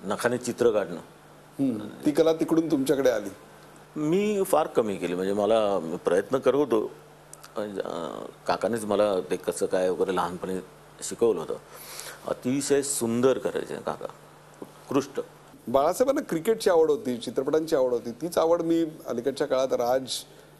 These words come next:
Speaker 2: ठाकरे यांच्याकडे पाहतोय. त्यांच्याकडे अत्यंत चांगला चित्रपटांचं collection आहे. तुम्हालाही अनेकदा चित्रपट, नाटक बघायला खूप आवडतं? तुम्ही
Speaker 1: खूप
Speaker 2: बघता?
Speaker 1: आवड-, खूप,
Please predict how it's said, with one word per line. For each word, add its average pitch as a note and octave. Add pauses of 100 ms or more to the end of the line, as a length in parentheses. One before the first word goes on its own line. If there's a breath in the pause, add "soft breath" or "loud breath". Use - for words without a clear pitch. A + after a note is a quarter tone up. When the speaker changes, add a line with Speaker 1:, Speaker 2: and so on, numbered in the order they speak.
Speaker 2:
ठाकरे C#3
यांच्याकडे D#3+
पाहतोय. B2+
त्यांच्याकडे A#2+
अत्यंत F#3+
चांगला D#3 (260)
चित्रपटांचं C3
collection D3+
आहे. G#2+ (240)
तुम्हालाही E3+
अनेकदा F3
चित्रपट, D#3
नाटक C3+
बघायला B2+
खूप C#3+
आवडतं? C3
तुम्ही B2
Speaker 1:
खूप A#2+
Speaker 2:
बघता? G2
Speaker 1:
आवड-, -
खूप, B2+